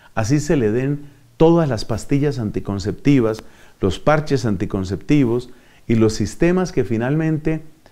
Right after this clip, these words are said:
destruyen el cuerpo de la mujer y antes de eso destruyen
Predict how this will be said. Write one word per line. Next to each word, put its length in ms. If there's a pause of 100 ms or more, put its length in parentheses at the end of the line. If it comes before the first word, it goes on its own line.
(180)
destruyen 720
el 100
cuerpo 400
de 80
la 100
mujer 500 (420)
y 140
antes 340
de 100
eso 220
destruyen 760